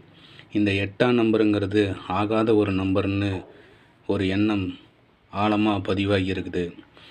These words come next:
ஆனா உண்மையை சொல்லணும்னா, இந்த எட்டாம் நம்பர் அவ்வளவு ஒரு பயங்கரமான எண் கிடையாதுங்க. மிக மிக மனித வாழ்வில்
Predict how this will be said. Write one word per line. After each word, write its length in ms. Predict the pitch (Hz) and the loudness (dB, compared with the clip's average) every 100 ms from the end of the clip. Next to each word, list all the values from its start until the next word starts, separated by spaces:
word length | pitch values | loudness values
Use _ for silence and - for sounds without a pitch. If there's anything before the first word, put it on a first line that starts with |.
| - - | -20 -6
ஆனா 220 | 107 110 | 0 2
உண்மையை 420 | 104 113 131 120 | 2 2 4 2
சொல்லணும்னா, 680 | 104 104 104 101 98 104 95 - - | 2 0 0 0 -2 -2 -4 -10 -6
இந்த 220 | 104 95 | -2 0
எட்டாம் 340 | 95 95 - 110 | 0 -2 0 2
நம்பர் 500 | 107 98 95 95 - - - - | 2 0 -2 -4 -8 -20 -20 -8
அவ்வளவு 500 | - 101 110 107 101 | -2 4 4 4 4
ஒரு 360 | 98 98 92 87 87 | 2 0 0 -2 -2
பயங்கரமான 840 | 98 107 110 107 104 104 101 90 - - | 0 2 2 2 2 0 -2 -4 -10 -10
எண் 220 | 95 98 95 | -6 -4 -2
கிடையாதுங்க. 680 | - 98 98 92 92 90 92 - - - - - - | -2 0 0 0 0 -2 -4 -12 -20 -20 -20 -18 -4
மிக 300 | 107 107 123 | 0 2 4
மிக 400 | 117 110 117 120 | 4 4 2 -2
மனித 460 | 101 101 104 110 110 | -4 -2 0 2 2
வாழ்வில் 580 | 104 101 98 104 110 | 2 2 2 2 0